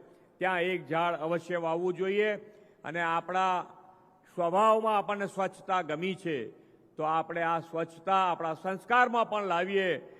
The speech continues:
અને આપણે સ્વચ્છતા માટે પ-, આગ્રહ અને દુરાગ્રહી બનીએ, એ આપણા રોજિંદા જીવનમાં થવું જોઈએ. પંચમહાલની ધરતી પર ઉજવાઈ રહેલો આ ગુજરાત ગૌરવ દિવસ આ બધા સંકલ્પો પાર પાડવામાં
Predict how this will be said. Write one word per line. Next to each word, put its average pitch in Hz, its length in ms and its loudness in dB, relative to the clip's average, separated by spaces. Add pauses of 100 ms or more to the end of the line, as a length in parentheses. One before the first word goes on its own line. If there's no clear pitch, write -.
(160)
અને 170 280 0
આપણે 170 340 0
સ્વચ્છતા 165 560 -4
માટે 170 520 -4 (360)
પ-, - 260 -8 (600)
આગ્રહ 160 440 4
અને 226 160 0
દુરાગ્રહી 196 580 0
બનીએ, 170 520 -4 (320)
એ 185 100 0
આપણા 170 580 0 (380)
રોજિંદા 214 480 0
જીવનમાં 180 480 -4
થવું 170 320 -4
જોઈએ. 202 400 -2 (540)
પંચમહાલની 185 680 -2
ધરતી 170 400 -4
પર 196 260 -2
ઉજવાઈ 185 360 -2
રહેલો 185 260 0
આ 180 120 0
ગુજરાત 180 460 -2
ગૌરવ 185 320 0
દિવસ 208 360 0 (560)
આ 202 140 2
બધા 180 480 4
સંકલ્પો 202 600 -4
પાર 190 320 0
પાડવામાં 185 960 -2